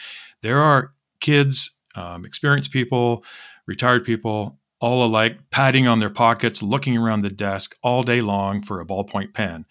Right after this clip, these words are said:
so they can write down a note, uh, to give to a customer, write down a password to get into their own, uh,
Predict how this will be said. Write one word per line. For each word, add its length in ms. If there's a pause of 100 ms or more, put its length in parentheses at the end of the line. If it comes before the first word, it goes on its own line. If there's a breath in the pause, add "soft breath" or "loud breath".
(280 soft breath)
so 180
they 80
can 120
write 280
down 260
a 60
note, 560 (540 soft breath)
uh, 240
to 80
give 160
to 100
a 60
customer, 420
write 180
down 160
a 40
password 720
to 80
get 160
into 440
their 300
own, 640
uh, 220